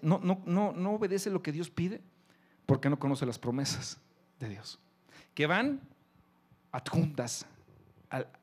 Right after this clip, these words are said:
al mandamiento del Señor. Como dicen los abogados, hay una pareja de ejecución, ¿verdad? En,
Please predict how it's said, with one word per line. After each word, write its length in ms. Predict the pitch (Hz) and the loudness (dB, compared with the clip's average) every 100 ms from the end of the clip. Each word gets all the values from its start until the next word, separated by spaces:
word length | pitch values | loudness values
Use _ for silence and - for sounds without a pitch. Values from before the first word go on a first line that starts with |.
| _ _ _ _ _ _ _ _ _ _ _ _ _ | _ _ _ _ _ _ _ _ _ _ _ _ _
al 140 | 135 127 | -2 0
mandamiento 560 | 123 120 123 117 120 | 2 4 4 2 -2
del 100 | 113 | -4
Señor. 380 | 110 113 127 - _ _ _ - _ _ _ _ _ _ _ _ _ _ _ | -4 -4 -8 -12 _ _ _ -20 _ _ _ _ _ _ _ _ _ _ _
Como 120 | - | -2
dicen 120 | 127 143 | 0 2
los 100 | 120 | 2
abogados, 240 | 123 131 | 2 2
hay 80 | 143 | 2
una 160 | 151 | 0
pareja 300 | - 135 143 | 0 0 0
de 60 | 143 | -2
ejecución, 480 | 127 120 127 139 123 | -4 -6 -2 4 4
¿verdad? 220 | 117 | 4
En, 60 | 127 | 0